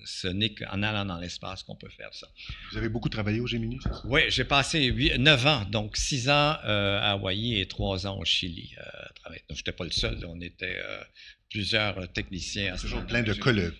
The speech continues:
Speaker 2: plein
Speaker 1: Ah
Speaker 2: de
Speaker 1: ouais.
Speaker 2: colonies de, de, de
Speaker 1: Ah ouais.
Speaker 2: scientifiques autour
Speaker 1: Ouais,
Speaker 2: de ces observatoires.
Speaker 1: exactement, ouais. Donc, euh, et c'était pour ce, ce genre de, de programme, c'était, euh, des télescopes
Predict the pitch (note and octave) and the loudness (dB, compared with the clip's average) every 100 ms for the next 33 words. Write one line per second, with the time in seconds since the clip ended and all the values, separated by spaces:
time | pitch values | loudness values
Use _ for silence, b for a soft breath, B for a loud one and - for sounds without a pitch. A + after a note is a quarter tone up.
0 | _ - B2 A2 G2 C3+ A#2 A2 B2+ G#2 | _ 0 4 4 4 6 6 4 2 0
1 | F#2 F2 F2 E2+ - G#2+ - C3+ - G2+ | -2 -2 -4 -2 0 0 0 -2 0 2
2 | G#2 G2+ - F#2+ F#2 G#2+ F2 G#2 E2+ F2+ | 2 2 2 0 0 0 0 0 2 2
3 | E2+ E2 F2 - G2 G#2 G2 - F2 F2 | 2 -2 -2 -2 0 0 0 -2 -4 -2
4 | F2 F2+ G#2 G2 G#2+ G2+ D3 D#3 D3+ - | -2 -2 0 2 2 6 10 10 6 6
5 | D3+ B2 A#2 - - - B B B - | 8 8 4 2 -2 -6 B B B -6
6 | - A#2 G2+ A#2+ C3+ C3 G2 F#2+ G#2+ A2 | 0 4 6 8 8 8 2 -2 -6 -2
7 | G#2+ - A2 G#2 A#2+ B2 A2 - F#2+ - | -2 0 0 4 2 2 -4 -4 -4 -2
8 | A#2 A2+ G#1 A1 - - - - - - | -2 -2 -4 -6 -10 -10 -10 -12 -14 -16
9 | - - A2+ A2 G#2 F#2+ - - A#2 | -16 -10 0 2 4 2 0 0 -2